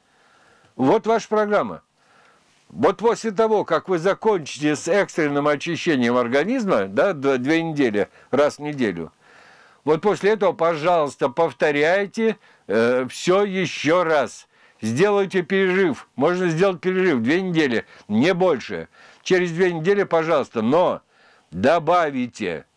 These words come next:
обязательно к листу чёрной смородины, э, добавите петрушку. И принимать вы будете так. Лист чёрной смородины, как всегда, за тридцать минут до еды,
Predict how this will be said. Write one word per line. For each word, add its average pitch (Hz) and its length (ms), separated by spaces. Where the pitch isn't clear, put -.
обязательно 147 920
к - 80
листу 170 400
чёрной 143 420
смородины, 131 800
э, 113 240
добавите 156 680
петрушку. 160 720
И 147 120
принимать 165 480
вы 180 100
будете 185 360
так. 143 440
Лист 185 320
чёрной 185 380
смородины, 170 520
как 170 200
всегда, 165 360
за 139 220
тридцать 170 600
минут 156 380
до 131 120
еды, 113 480